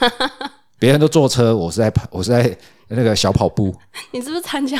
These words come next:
Speaker 1: 错运动？
Speaker 2: 不是，因为别人打，他们可能只要打八十几、九十几，
Speaker 1: 嗯。
Speaker 2: 我打可能，当然目前都还要一百一、一百二。
Speaker 1: 嗯。
Speaker 2: 也就是说，平均每个，每，每，每一，每一个球洞，我大概要比，再比别人多挥好几次。
Speaker 1: 嗯。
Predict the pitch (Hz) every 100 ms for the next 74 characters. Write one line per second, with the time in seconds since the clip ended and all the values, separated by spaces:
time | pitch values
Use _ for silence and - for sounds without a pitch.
0 | 240 254 - 254 240 - 117 165 160 180
1 | 180 165 117 120 120 117 135 165 73 80
2 | 123 139 113 92 90 104 107 131 82 82
3 | 113 113 - 95 87 85 78 80 92 92
4 | - 139 233 214 - 90 85 90 80 82
5 | 92 101 - - 107 110 120 98 90 104
6 | 87 95 92 110 82 76 87 98 104 107
7 | 78 73 92 92 76 - 226 202 185 208
8 | 92 131 135 135 127 110 117 127 107 107
9 | 107 92 98 98 92 95 95 87 101 98
10 | 120 - - 104 101 131 156 - 110 104
11 | 127 87 95 110 110 107 110 117 117 -
12 | 82 - 90 98 95 110 104 110 101 92
13 | 85 - 69 - 92 69 - 220 196 156